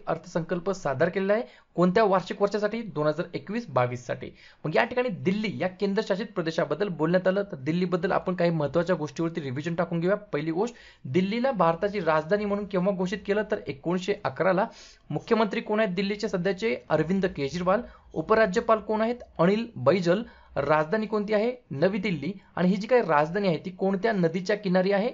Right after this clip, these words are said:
यमुना नदीच्या किनारी वसलेली आहे. या ठिकाणी तीन महत्त्वाचे राष्ट्रीय उद्यान आहेत, ते कोणकोणते आहेत? हौज खास, डिअर पार्क आणि सुलतानपूर पक्षी अभयारण्य. आणि दोन महत्त्वाचे तलाव आहेत, ओल्ड फोर्ट तलाव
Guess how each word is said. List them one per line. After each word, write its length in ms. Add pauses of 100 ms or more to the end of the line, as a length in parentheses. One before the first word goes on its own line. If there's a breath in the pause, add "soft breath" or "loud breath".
यमुना 460
नदीच्या 400
किनारी 340
वसलेली 480
आहे. 220 (480 loud breath)
या 140
ठिकाणी 260 (180)
तीन 160
महत्त्वाचे 420
राष्ट्रीय 360
उद्यान 200
आहेत, 180
ते 60
कोणकोणते 480
आहेत? 240
हौज 460
खास, 280 (100)
डिअर 420
पार्क 300 (140)
आणि 140
सुलतानपूर 680
पक्षी 460
अभयारण्य. 580 (360 loud breath)
आणि 140
दोन 280
महत्त्वाचे 460
तलाव 360
आहेत, 140 (180)
ओल्ड 260 (180)
फोर्ट 320
तलाव 460